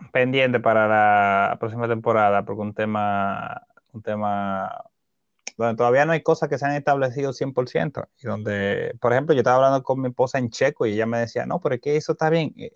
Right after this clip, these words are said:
es que en checo es todavía más diferente como nosotros establecemos".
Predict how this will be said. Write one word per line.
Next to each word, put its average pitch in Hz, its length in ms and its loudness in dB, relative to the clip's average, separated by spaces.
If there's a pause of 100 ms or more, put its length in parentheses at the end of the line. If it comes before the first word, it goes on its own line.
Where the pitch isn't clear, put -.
(120)
es 123 80 -8
que 156 100 2
en 160 100 2
checo 165 280 2
es 156 60 2
todavía 151 400 6
más 156 520 2 (560)
diferente 135 760 2
como 113 260 -2
nosotros 117 320 -4
establecemos". 120 720 0